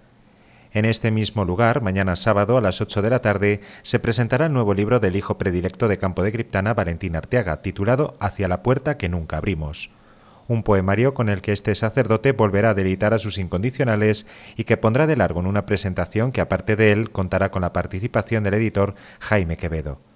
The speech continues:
A su vez, volvemos a recordarles que esta noche se inician las celebraciones en honor a San Pedro. A las diez, en la explanada aledaña a la ermita, se proyectará la película Fátima, tras la cual se invitará a los asistentes a una bizcochada.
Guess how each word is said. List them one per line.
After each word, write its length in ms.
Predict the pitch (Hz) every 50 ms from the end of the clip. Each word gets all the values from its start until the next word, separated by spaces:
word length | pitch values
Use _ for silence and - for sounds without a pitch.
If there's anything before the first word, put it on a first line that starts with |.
| _ _ _ _ _ _ _ _ _ _ _ - _ _
A 100 | - 107
su 140 | - - 113
vez, 260 | 113 120 127 135 123
volvemos 560 | 117 117 113 107 113 120 120 123 127 123 - 113
a 40 |
recordarles 680 | 107 120 - 127 113 107 120 120 104 98 101 117 131 131
que 100 | - 113
esta 160 | 104 - 113
noche 280 | 104 104 107 - 135 127
se 100 | - 113
inician 300 | 104 107 - - 127 113
las 140 | 107 101 -
celebraciones 600 | 110 101 95 101 98 - - 107 107 120 113 -
en 80 | 113 101
honor 200 | 98 95 98 104
a 60 | 113
San 240 | - - 85 80 80
Pedro. 400 | - 147 - - 82 76 73 - - - - - - - - -
A 120 | - 104
las 180 | 95 98 95 95
diez, 240 | 113 117 123 123 -
en 60 | 117
la 60 | 104
explanada 580 | 98 - - - - 104 98 104 107 110 113 104
aledaña 400 | 98 98 95 104 107 104 104 101
a 20 |
la 80 | 110 120
ermita, 460 | 117 110 113 107 - 110 104 104 101 - - - - -
se 160 | - - -
proyectará 540 | - - 113 113 113 110 - - 117 135 147
la 120 | 151 143 -
película 420 | 101 90 104 - - 104 95 85
Fátima, 500 | - - 143 139 120 90 80 82 80 -
tras 240 | - - 92 90 -
la 80 | 98 92
cual 220 | - 104 104 104
se 140 | - - 98
invitará 300 | 92 117 - 117 101 101
a 40 | 98
los 180 | 95 90 -
asistentes 720 | 123 - - 110 - - 95 92 92 - 104 104 - -
a 80 | 87 85
una 180 | 90 85 78 73
bizcochada. 640 | 80 - - 90 85 - 104 95 78 73 71 -